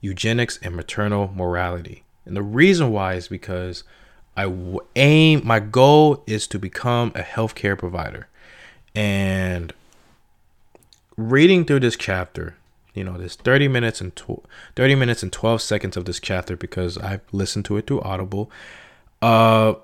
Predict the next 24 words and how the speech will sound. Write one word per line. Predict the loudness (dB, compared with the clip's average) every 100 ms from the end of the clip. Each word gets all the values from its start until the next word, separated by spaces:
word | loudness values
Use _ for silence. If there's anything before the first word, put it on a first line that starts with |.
| _ -8
I | 0
started | 6 6 8
to | 2
get | 4
really | 4 4
mad | 2 2 4 4 4 0 -4 -20 _
because | -6 -4 0 2 2 0 -4 -16 -20
she | -10 -6 2
goes | 4 6
on | 4 2
in | 0
to | -2
criticize | -2 0 2 2 0 0 0
how | -2 0 0 -4 -8 -20 -20 -16
the | -8
feminist | 0 2 2 2
movement | 2 2 0
doesn't | -2 -4 -6
talks | -4 -4 -4 -4
about, | -2 0 -2 -4 -6
doesn't | -4 -4
talk | -2 -2
about | 0 0 0
how | 2 0 2 -2